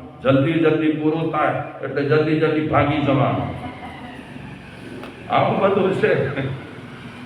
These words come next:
તો માણસો તો બોટમાં બેસે છે. મહાવીરે વિચાર્યું કે બધા ગોઠવાઈ જાય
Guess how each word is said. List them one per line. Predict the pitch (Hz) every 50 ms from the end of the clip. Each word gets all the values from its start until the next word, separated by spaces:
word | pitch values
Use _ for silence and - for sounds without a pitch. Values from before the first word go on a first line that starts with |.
| - - - - - - - - - - - - - - - - - - - - - - - - - - -
તો | 135 135 131 127 123 120 120 - 107 - - - - - - - - - - - - - - - - - - - - - -
માણસો | 110 131 151 - - 220 220 214
તો | 214 233 220 214
બોટમાં | 220 208 208 220 220 208 226 214 196
બેસે | - 180 180 175 180 180 160 131 127 -
છે. | - - - - - - - - - - - - - - - - - - - - - - - - - - - - - - - - - - - - - - - - - - - - - - - - - - - -
મહાવીરે | 110 127 147 175 202 226 233 240 240 220
વિચાર્યું | 202 202 - - 226 220 214 190 - - 139 - - - - - - - - - - - - - - - - - - - - - - - - - - - - - - - - - -
કે | 180
બધા | 190 185 170 175 175 208 - 233
ગોઠવાઈ | - - 156 175 180 - 214 226 220 214 175 131
જાય | 123 107 107 113